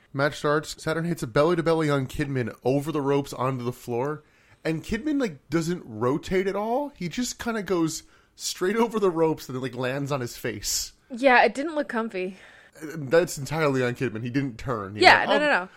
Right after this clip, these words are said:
Speaker 1: I'll take this." That's like a front bump.
Speaker 2: Ugh, yeah, that looked like it hurt. <laughs> I said Saturn yeets Kidman out of the ring. <laughs>
Speaker 1: We get a nice drop kick into a German suplex combo from the Horseman. Benoit chops Kidman and then snot rockets him.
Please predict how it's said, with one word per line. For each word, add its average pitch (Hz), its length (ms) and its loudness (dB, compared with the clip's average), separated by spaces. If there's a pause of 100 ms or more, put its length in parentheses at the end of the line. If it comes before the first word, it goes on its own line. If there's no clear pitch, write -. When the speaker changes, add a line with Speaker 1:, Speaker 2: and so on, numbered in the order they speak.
(120)
Speaker 1:
I'll 247 140 0
take 160 260 0
this." 131 120 -2
That's 127 100 -6
like 127 80 -8
a 117 80 -4
front 117 340 -6
bump. 139 360 -6
Speaker 2:
Ugh, 226 200 -4 (500)
yeah, 202 200 -14
that 202 80 -6
looked 202 160 -10
like 196 80 -12
it - 60 -18 (160)
hurt. 123 260 -12 (320)
<laughs> - 0 - (100)
I 240 80 0
said 214 280 -6
Saturn 190 400 -6
yeets 196 340 -10
Kidman 180 380 -8
out 180 180 -6
of 180 60 -6
the 185 140 -10
ring. 185 280 -10 (260)
<laughs> 381 100 0 (460)
Speaker 1:
We 139 80 -8
get 147 80 2
a 143 80 4
nice 139 280 0
drop 139 340 2
kick 156 160 -4
into 135 200 2
a 120 40 4
German 131 340 0
suplex 127 420 -4
combo 113 340 0
from 113 140 -8
the 113 60 -4
Horseman. 117 480 -4 (760)
Benoit 151 340 2
chops - 380 -2
Kidman 135 460 0
and 107 80 0
then 110 100 0
snot 123 440 -2
rockets 110 380 -4
him. 107 220 -10